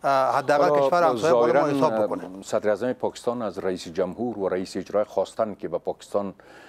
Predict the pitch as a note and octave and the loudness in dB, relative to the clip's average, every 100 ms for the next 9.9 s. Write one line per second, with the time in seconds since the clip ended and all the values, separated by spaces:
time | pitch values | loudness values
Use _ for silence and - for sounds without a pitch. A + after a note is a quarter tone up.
0 | - - - F#2 G2 F#2+ A#2+ F#2+ F#2 G2 | -20 -18 -4 0 0 0 -2 0 0 -2
1 | G2 F2 E2+ E2+ F#2+ F2+ F#2 G#2+ F2+ D#2 | -4 -2 -2 -2 -6 -6 -4 -2 -4 -6
2 | E2+ F2 F#2+ - - _ - - - F#3 | -10 -12 -12 -12 -12 _ -20 -20 -10 -6
3 | F3+ F3 E3+ D#3 C#3 - A2+ G#2 - G2+ | -4 -6 -6 -6 -4 -2 -2 -4 -4 0
4 | G2 F#2 - F2+ - A2+ A2 - B2 A2+ | 2 0 -2 -6 -8 -4 -4 -6 -8 -4
5 | A2+ - E3 - C#3+ D3 C#3 - F2 D#2+ | -2 -2 -4 -2 -2 0 -2 -6 -10 -12
6 | - D#2 G1+ D2 G2 F2+ D#2+ E2 D2 D2 | -12 -14 -16 -6 -4 -2 -4 -8 -14 -18
7 | C#2+ _ - - _ - C#3+ F3 E3 F#3+ | -20 _ -20 -20 _ -14 -2 0 0 0
8 | G#3 E3 F3+ D#3 F#3+ F3+ D#3 D3 E3+ D3+ | -2 -2 -4 0 0 2 0 0 0 0
9 | D#3+ E3+ E3 D#3+ D#3+ D#3 D3+ D#3+ | -2 -2 -2 -2 -4 -2 -2 0